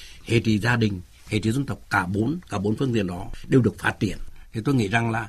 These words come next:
phải hài hòa và kết hợp. Nếu nói dân tộc nó truyền thống thì phải có gàn lọc. Mà cái tính túy của ta là rất nhiều, chứ không phải ít. Đây là có kho báu của dân tộc. Mà thời đại là cái mới, đặt ra rất nhiều cái mới mà con người phải thích nghi, vận dụng nó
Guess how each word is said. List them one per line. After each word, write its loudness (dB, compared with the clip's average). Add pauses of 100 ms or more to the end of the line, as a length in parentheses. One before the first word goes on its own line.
(160)
phải 0
hài 2
hòa 0
và -6 (100)
kết 0
hợp. 0 (360)
Nếu 4
nói 4
dân 4
tộc 6 (100)
nó -6
truyền 8
thống -2
thì 0
phải 0
có 2
gàn 2
lọc. -2 (120)
Mà 6
cái 0 (100)
tính 10
túy 8
của 0
ta 4
là 2
rất 0
nhiều, 6
chứ -6
không -6
phải -2
ít. -6 (260)
Đây 8
là 4 (120)
có -2
kho 2
báu 0
của -4
dân 0
tộc. -2 (220)
Mà 2 (180)
thời 8
đại 8
là 2
cái 2
mới, 0 (280)
đặt 2
ra -4
rất 0
nhiều 2 (120)
cái -6
mới -4
mà -4
con -2
người 2
phải -6
thích -8
nghi, 0 (300)
vận 4
dụng 6
nó -2